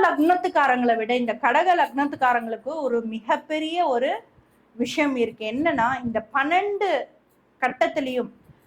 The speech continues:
இந்த ஒரு விஷயம், இந்த ஒரு கட்டம் தான் வந்து பாத்தீங்கன்னா தாய்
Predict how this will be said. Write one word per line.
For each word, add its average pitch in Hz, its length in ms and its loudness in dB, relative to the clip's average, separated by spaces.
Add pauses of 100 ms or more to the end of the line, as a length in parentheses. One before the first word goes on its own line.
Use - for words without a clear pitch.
(100)
இந்த 220 120 -2 (160)
ஒரு 311 280 2
விஷயம், 294 400 -2
இந்த 247 180 -4 (120)
ஒரு 294 180 0
கட்டம் 302 440 -4
தான் 302 120 -2
வந்து 262 180 -6
பாத்தீங்கன்னா 240 420 -4
தாய் 262 260 2